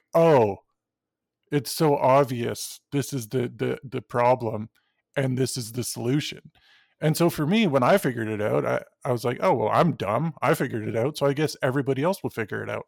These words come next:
But maybe not everybody will figure it out, but Bitcoiners figure it out. So, eh, it'll be okay. It'll be an, an,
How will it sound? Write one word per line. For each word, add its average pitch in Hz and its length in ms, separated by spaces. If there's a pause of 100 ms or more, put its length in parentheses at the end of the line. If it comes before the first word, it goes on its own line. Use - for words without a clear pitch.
(840)
But 127 280 (540)
maybe 160 300
not 147 180
everybody 113 380
will 113 120
figure 110 300
it 104 60
out, 104 140
but - 140
Bitcoiners 127 460
figure 107 260
it 104 60
out. 107 140
So, 110 240 (580)
eh, - 160 (160)
it'll 180 160
be 180 160
okay. 147 380
It'll 151 220
be 170 160
an, 156 140
an, 147 180